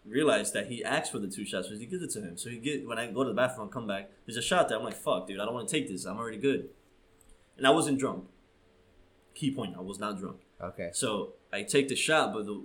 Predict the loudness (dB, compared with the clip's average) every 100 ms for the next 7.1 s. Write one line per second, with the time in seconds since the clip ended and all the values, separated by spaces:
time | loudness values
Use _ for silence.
0 | -4 0 0 0 -2 -4 -6 -4 -4 -4
1 | -6 -8 -14 _ _ _ _ _ _ -2
2 | 0 2 4 4 4 4 2 -2 -6 -6
3 | -6 -4 -4 0 2 2 0 -6 -4 -4
4 | -6 -4 -4 -4 -12 _ _ _ -6 -4
5 | -2 -2 -2 -4 _ -4 2 4 4 2
6 | 4 2 2 0 0 0 0 0 0 -2